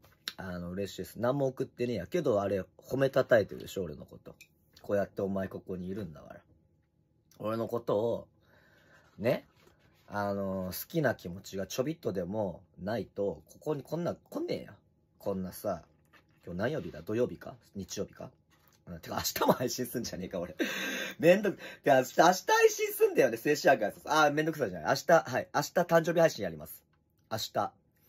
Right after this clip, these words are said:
明日メンバーと誕生日配信あります。明日夜の十時半とかぐらいから誕生日配信します、メンバーと。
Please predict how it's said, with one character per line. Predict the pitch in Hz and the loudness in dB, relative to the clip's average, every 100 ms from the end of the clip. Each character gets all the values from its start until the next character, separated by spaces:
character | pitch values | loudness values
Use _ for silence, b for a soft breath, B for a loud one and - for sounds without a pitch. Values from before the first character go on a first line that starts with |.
| b b b b b - | b b b b b -2
明 | 139 | -2
日 | - 165 | 4 4
メ | 160 | 6
ン | 170 | 6
バ | 170 | 6
ー | 170 | 6
と | |
誕 | 160 147 | 2 -2
生 | 131 | -2
日 | 135 | -2
配 | 143 | -2
信 | - - | -4 -10
あ | |
り | - | -16
ま | - | -18
す。 | - _ _ _ _ _ _ _ _ _ _ _ _ B B B - | -20 _ _ _ _ _ _ _ _ _ _ _ _ B B B 0
明 | 143 170 | 2 6
日 | 165 | 4
夜 | 220 | 4
の | 202 120 | 2 2
十 | 101 147 156 | 2 2 2
時 | 151 165 - - | 0 0 0 -2
半 | 147 156 | -4 -4
と | 120 101 | -2 -2
か | 95 | -2
ぐ | 98 110 | -2 2
ら | 104 | 2
い | |
か | 95 90 | 0 -8
ら | 80 - b b b b b - | -10 -14 b b b b b -6
誕 | 110 | -4
生 | 107 | 0
日 | |
配 | 110 98 | 0 0
信 | - | -6
し | |
ま | 80 | -14
す、 | - | -12
メ | 85 | -12
ン | 80 | -12
バ | 80 | -16
ー | |
と。 | - | -20